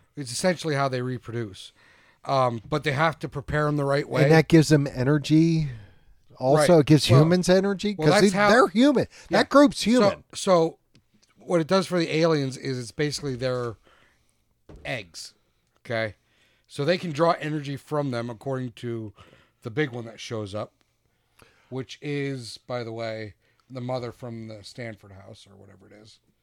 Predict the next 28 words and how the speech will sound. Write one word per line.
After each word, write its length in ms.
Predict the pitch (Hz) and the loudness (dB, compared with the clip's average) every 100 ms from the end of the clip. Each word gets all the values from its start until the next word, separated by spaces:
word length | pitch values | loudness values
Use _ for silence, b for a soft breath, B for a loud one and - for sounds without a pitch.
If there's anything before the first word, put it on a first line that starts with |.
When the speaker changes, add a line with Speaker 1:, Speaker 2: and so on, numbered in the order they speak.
| _ _ _ _ _ _ _ _ _ _ - | _ _ _ _ _ _ _ _ _ _ 4
Speaker 2:
Well, 280 | 170 190 170 | 8 10 8
Speaker 1:
If 40 | |
you 40 | |
hadn't 160 | 147 131 | 6 -4
put 160 | 139 127 | -12 -10
that 160 | 123 | -2
together. 200 | 180 151 | 2 2
Speaker 2:
okay, 260 | 170 143 113 | 4 2 0
so 280 | - 165 156 | 2 4 4
all 460 | - - 147 180 | 0 -2 4 4
this, 800 | 170 180 180 - - - - - _ _ _ _ _ _ 127 | 6 6 6 2 -4 -6 -8 -12 _ _ _ _ _ _ -8
so, 380 | - 147 143 - | 4 4 4 -4
so 540 | - 143 131 123 107 92 _ _ _ | 4 6 8 6 2 -10 _ _ _
Mercy, 760 | 117 139 185 175 151 131 123 113 101 | 0 6 6 6 2 2 0 -4 -10
or 240 | 123 117 117 | -4 -2 2
our 160 | 127 131 | 2 4
main 300 | 139 139 117 | 4 2 2
character, 640 | 131 143 131 - 110 95 b b b b b b b b _ _ _ 127 - | 4 6 6 4 0 0 b b b b b b b b _ _ _ -20 -4
because 320 | 139 151 147 | 2 4 4
she's 220 | - 143 | 4 0
been 200 | - 143 | 2 2
in 160 | 131 127 | 4 2
this 200 | 120 - | 0 4
human 340 | 135 127 110 | 4 4 0
form 360 | 98 135 147 139 | -4 -2 -2 -2
so 160 | - 107 | -2 0
long, 380 | 104 104 107 | 0 -2 -4
she's 800 | 104 - 123 127 127 123 104 - | -6 -2 2 4 4 0 -2 -12